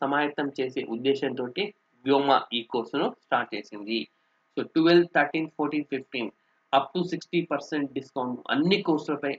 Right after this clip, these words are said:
అందిస్తున్న నేపథ్యంలో ఈ అవకాశాన్ని ఆస్పిరెంట్స్ సద్వినియోగం చేసుకోవాలని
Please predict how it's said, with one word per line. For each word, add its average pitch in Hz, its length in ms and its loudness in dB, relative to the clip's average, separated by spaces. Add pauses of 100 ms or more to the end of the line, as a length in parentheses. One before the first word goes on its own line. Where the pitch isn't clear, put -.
అందిస్తున్న 123 420 -6 (120)
నేపథ్యంలో 120 560 -4 (600)
ఈ 151 160 6
అవకాశాన్ని 156 600 2
ఆస్పిరెంట్స్ 123 500 -4 (540)
సద్వినియోగం 147 500 2
చేసుకోవాలని 123 400 -2